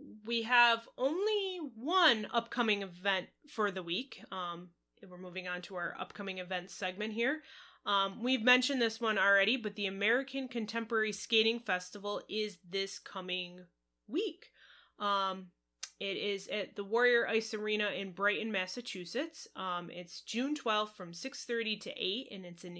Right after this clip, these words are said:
evening of modern and contemporary dance movement on ice by prof-, by professional skating artists from all over the world. Um, American Ice Theater in Boston and American Ice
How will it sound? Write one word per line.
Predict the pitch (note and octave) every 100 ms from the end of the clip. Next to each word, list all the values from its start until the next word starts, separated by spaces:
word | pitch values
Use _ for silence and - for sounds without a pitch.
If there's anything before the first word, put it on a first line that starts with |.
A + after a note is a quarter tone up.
| -
evening | A3 D4+ D4 C#4+
of | A#3 F3
modern | G3 G#3+ B3+ D#4 E4
and | A#3 G#3+
contemporary | G#3 F#3 B3 B3 C4 A#3+
dance | F#3 G3 A3 A#3+
movement | G#3+ F#3+ F3+ F#3+ -
on | F#3+ B3+
ice | A3 F3 E3+
by | - F3+
prof-, | - F#3 _ _ - - _ -
by | G3+
professional | - - C#4 C#4 C#4 C4
skating | C4 - G#3+ G3
artists | F3+ A3 A#3+ A#3+ - - - - _
from | G#3+ G#3
all | A3 A#3+ A#3+
over | G#3+ G3+
the | F3+
world. | E3+ G3+ A#3+ B3 A#3+ - - - -
Um, | F3+ F3
American | G3+ G#3+ A3 A3 A3+ G#3
Ice | G3+ G3
Theater | - G#3+ G3+ G3
in | F#3+
Boston | F#3+ G3 G3+ G3+ G#3
and | G3+ G3+ F#3+ F3+
American | F3+ F#3 F#3+ G#3 F#3
Ice | F#3 F#3 -